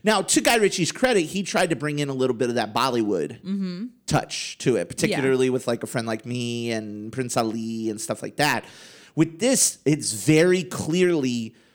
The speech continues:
Speaker 1: respectful of the or-, uh, origins and the, the history of Chinese cinema
Speaker 2: Definitely.
Speaker 1: and martial arts.
Speaker 2: Yeah.
Speaker 1: Um, so I appreciated that as well. I remember not liking Crouching Tiger, Hidden Dragon when I first saw it long,
Speaker 2: Mm-hmm.
Speaker 1: long ago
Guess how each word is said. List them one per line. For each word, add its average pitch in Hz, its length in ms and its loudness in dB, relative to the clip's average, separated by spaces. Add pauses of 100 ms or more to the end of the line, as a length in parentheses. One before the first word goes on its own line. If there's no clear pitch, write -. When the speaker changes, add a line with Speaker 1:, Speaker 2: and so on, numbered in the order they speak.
(460)
Speaker 1:
respectful 135 1000 0
of 120 280 0
the 131 80 4
or-, 139 380 4
uh, 143 100 4
origins 131 840 2
and 120 320 -2
the, 113 220 2
the 110 160 -2
history 143 420 2
of 117 60 0
Chinese 117 500 -2
cinema 196 400 2
Speaker 2:
Definitely. 107 220 -2
Speaker 1:
and - 60 -6
martial 113 300 -2
arts. - 380 -4
Speaker 2:
Yeah. 220 340 0 (360)
Speaker 1:
Um, 113 500 -2
so - 180 0
I 170 160 4
appreciated 143 680 2
that 117 140 0
as 117 120 -6
well. 131 140 0
I 190 100 2
remember 269 380 -2
not 156 240 -2
liking 139 360 -2
Crouching 151 360 -2
Tiger, 151 280 0
Hidden 151 220 0
Dragon 147 360 0
when 139 100 -4
I 135 60 -2
first 135 300 -4
saw 135 220 2
it 143 100 -2
long, 131 300 2
Speaker 2:
Mm-hmm. 123 80 -2
Speaker 1:
long 127 220 0
ago 151 380 -2